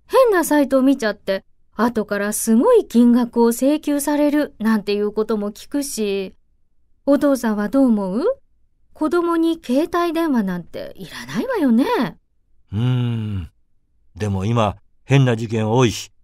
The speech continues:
Speaker 2: いつでも連絡が取れるっていう点では、持たせた方が安心な気もするな。いる場所がわかるサービスもあるんだろ？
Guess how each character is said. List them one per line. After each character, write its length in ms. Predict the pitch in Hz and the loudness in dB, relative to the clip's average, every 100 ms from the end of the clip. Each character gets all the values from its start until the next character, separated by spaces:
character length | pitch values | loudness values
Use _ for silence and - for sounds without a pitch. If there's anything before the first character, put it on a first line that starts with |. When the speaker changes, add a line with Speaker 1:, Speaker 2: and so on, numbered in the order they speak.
| _ _ _ _ _ | _ _ _ _ _
Speaker 2:
い 140 | 135 139 | -4 -2
つ 80 | 131 | 0
で 100 | 123 | 0
も 140 | 110 | 2
連 180 | 120 127 | 0 0
絡 220 | 120 127 | 0 -2
が 100 | 123 | -2
取 160 | 127 131 | 0 0
れ 60 | |
る 60 | 131 | 0
っ 40 | |
て 140 | 104 110 | -2 -6
い 60 | |
う 60 | 101 | -4
点 180 | 107 104 | -4 -2
で 100 | 104 | 0
は、 280 | 95 87 - _ _ _ | 0 -2 -6 _ _ _
持 160 | 101 107 | -4 0
た 140 | 190 | 0
せ 100 | 170 | 0
た 160 | - 107 | -2 -2
方 160 | 92 85 | -4 -4
が 160 | 80 | -2
安 100 | 135 | -2
心 180 | 139 139 | 0 -2
な 100 | 135 | -2
気 140 | 131 123 | -2 -6
も 80 | |
す 120 | 104 120 | -6 -6
る 100 | 127 | -2
な。 380 | 147 117 - - _ _ _ _ _ _ _ _ _ _ _ _ _ _ - | 0 0 -2 -12 _ _ _ _ _ _ _ _ _ _ _ _ _ _ 0
い 140 | 123 | 2
る 160 | 208 208 | 4 4
場 160 | 208 | 2
所 160 | - 185 | 4 4
が 140 | 170 | 4
わ 120 | 131 | 2
か 120 | 120 123 | 2 -2
る 100 | 110 | 0
サ 160 | 143 | 0
ー 60 | 139 | 0
ビ 100 | 123 | 0
ス 80 | 107 | -2
も 140 | 104 | 0
あ 40 | |
る 120 | 117 104 | 0 0
ん 20 | |
だ 100 | 95 | 0
ろ？ 300 | 101 175 | 0 0